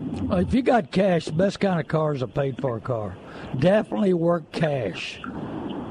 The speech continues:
And, and a lot of dealers don't like cash. Now, you're gonna walk in some dealerships that you're gonna pay cash, and they almost run you out. They'd rather have you with bad credit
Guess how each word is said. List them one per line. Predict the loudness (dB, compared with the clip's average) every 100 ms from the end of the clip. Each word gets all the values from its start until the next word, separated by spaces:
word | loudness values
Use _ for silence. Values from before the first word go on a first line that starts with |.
| -2
And, | 0 0
and | -2 0 2 2 2
a | 4
lot | 4 4
of | 2
dealers | 2 4 2 4
don't | 2 4
like | 2 0 0
cash. | 0 0 0
Now, | 0
you're | 2 4
gonna | 4 4
walk | 4 2
in | 0
some | 2 2 2
dealerships | 2 0 0 0 0 0
that | -2 0
you're | 2
gonna | 0 2
pay | 0 2
cash, | 2 2 2 0
and | 2
they |
almost | 2 4 2 2
run | 0 2
you | 2 2
out. | 0 -2 -8 -12 -12 -8 -4 2
They'd | 6 8
rather | 6 6
have | 6 4 4
you | 4
with | 2 2
bad | 2 2 2 0
credit | 2 2 2 0